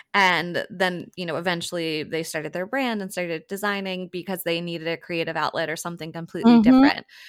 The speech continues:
Speaker 1: Um, but
Speaker 2: Mm-hmm.
Speaker 1: sometimes you have to, you know, do what it takes to, to, to get there and put in your time somewhere
Speaker 2: Right.
Speaker 1: else, basically.
Speaker 2: Right. Probably most people have to do that. So.
Speaker 1: <laughs>
Speaker 2: <laughs>
Speaker 1: So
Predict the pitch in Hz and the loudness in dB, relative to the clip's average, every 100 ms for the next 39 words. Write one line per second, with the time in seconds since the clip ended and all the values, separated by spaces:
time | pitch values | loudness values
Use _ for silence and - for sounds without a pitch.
0 | - - 240 226 233 247 254 220 233 196 | -4 6 8 10 8 8 6 0 0 0
1 | 185 180 196 160 123 - - 185 156 185 | -2 0 0 2 0 -4 -10 -4 -4 -4
2 | _ _ _ 220 196 175 165 - 202 170 | _ _ _ -4 0 0 -2 -6 -8 -8
3 | - - - 156 156 - _ _ _ _ | -10 -12 -4 -2 -2 -6 _ _ _ _
4 | _ _ 202 - 208 - - 208 180 - | _ _ -14 -2 -2 -2 -4 2 2 2
5 | 90 - 123 165 175 202 180 160 175 143 | -2 2 2 0 -4 -4 -4 -8 -6 0
6 | 185 170 160 - - - - - - - | 4 4 4 2 -2 -10 -10 -10 -14 -12
7 | - 247 269 233 208 - _ _ - 226 | 4 8 8 8 4 -2 _ _ 2 4
8 | 220 220 196 180 175 - 170 151 147 151 | 6 6 6 4 2 0 -4 -2 -2 -2
9 | 147 - 160 156 160 160 - - - - | -4 -10 -10 -8 -4 -4 -4 -10 -8 -4
10 | 254 214 - _ 339 190 - 294 - 311 | -2 -4 -6 _ 2 2 4 2 2 -4
11 | - _ - - _ - _ - - 359 | -4 _ -20 -20 _ -20 _ -10 2 6
12 | 330 311 294 277 | 8 8 6 4